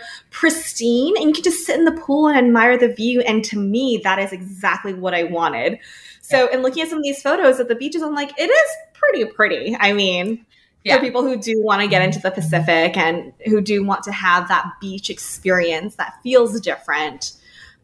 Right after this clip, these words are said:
Speaker 1: Um, a, a quieter beach on this article is Palmilla Beach. That's in San Jose del Cabo. Um, it's trickier to get to.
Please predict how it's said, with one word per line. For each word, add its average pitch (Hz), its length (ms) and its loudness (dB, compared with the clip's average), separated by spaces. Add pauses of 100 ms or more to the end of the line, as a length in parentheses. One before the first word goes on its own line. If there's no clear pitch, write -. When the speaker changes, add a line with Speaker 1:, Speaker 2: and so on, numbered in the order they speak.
Speaker 1:
Um, 190 480 4 (580)
a, 349 120 4 (100)
a 240 80 0
quieter 320 480 0
beach 214 520 -8
on 208 320 4 (120)
this 196 680 0
article 214 460 2
is 190 300 -2
Palmilla 202 500 2
Beach. 320 560 -4 (320)
That's 226 220 0
in 240 100 -2
San 233 220 -4
Jose 196 240 -2
del 180 160 2
Cabo. 185 720 2 (340)
Um, 196 340 4
it's - 480 -8
trickier 359 440 -4
to 349 40 -4
get 226 260 0
to. 285 400 -2